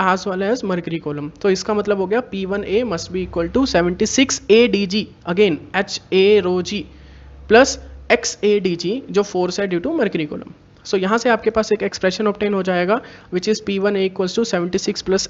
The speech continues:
X centimeter of mercury। अब क्योंकि एयर कॉलम जो है वो आइसोलेटेड है within the walls of glass and mercury, तो इसके number of moles और वॉल्यूम फिक्स हैं। So ऐसी कंडीशंस में अगर आप Boyle's law लगाएंगे पी वन वी वन equals to पी टू वी टू,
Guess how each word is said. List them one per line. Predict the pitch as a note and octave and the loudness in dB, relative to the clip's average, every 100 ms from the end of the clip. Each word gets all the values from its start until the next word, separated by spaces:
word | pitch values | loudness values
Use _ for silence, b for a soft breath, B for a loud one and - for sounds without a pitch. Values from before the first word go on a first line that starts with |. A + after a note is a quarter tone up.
| F3+ | 2
X | G#3 - - - | 2 0 -8 -10
centimeter | - F#3 F#3 F3 E3 F3 | -2 0 0 -2 -2 -4
of | F#3+ | -2
mercury। | E3 D3+ - - B B B B B B B | -4 -4 -8 -12 B B B B B B B
अब | A3 E3 - - - | 6 6 -8 -20 -6
क्योंकि | - C4+ D#4+ - | -4 0 0 2
एयर | A#3+ B3 | 4 4
कॉलम | B3 G#3+ G#3 | 2 -2 0
जो | G#3+ G3 | -2 -2
है | E3+ F#3 - | -2 -4 -8
वो | F#3 G#3+ A3+ | 0 0 0
आइसोलेटेड | G3 F#3+ A#3 G3+ F#3+ G3 | -2 -2 -2 -2 -2 -2
है | E3+ F3+ - F#3+ | 0 -2 -6 -6
within | F#3 G3 | -2 0
the | G#3 F#3 | -2 0
walls | F3 F#3+ G3+ | -2 -2 -4
of | G3+ E3 | -6 -4
glass | E3 D#3 F#3 - | 0 0 -2 -6
and | F3+ E3+ | -6 -4
mercury, | D#3 D#3 D#3 G3 - | -4 -4 -6 -8 -8
तो | G3 | -6
इसके | F#3 G#3 | -4 -2
number | G3+ F3 F#3+ | -2 -4 -2
of | A3+ A3+ | -2 -2
moles | G3+ G#3 | -4 0
और | A3 | 2
वॉल्यूम | G#3+ A3 A#3+ | 2 2 0
फिक्स | B3+ B3 | 0 0
हैं। | A#3+ B3 - - | -2 -2 -8 -16
So | - | -4
ऐसी | - F#3 A#3 | -2 0 0
कंडीशंस | A3 G3+ G3 G3+ | 0 0 -2 -4
में | G3+ | -2
अगर | F#3+ | -2
आप | F#3+ E3+ | -2 -2
Boyle's | F#3 A3 | 0 0
law | G#3+ G#3 | 2 2
लगाएंगे | F3 E3+ E3+ F3+ A#3+ B B - | 2 -2 0 0 -2 B B -8
पी | - G3+ | -2 0
वन | A3 | 2
वी | G3 | 2
वन | F#3 F3+ | 0 0
equals | E3+ F3 F3+ | -2 -4 -4
to | |
पी | F3+ E3+ | -2 0
टू | F#3 | 2
वी | E3 | 0
टू, | D#3 F#3 | 0 0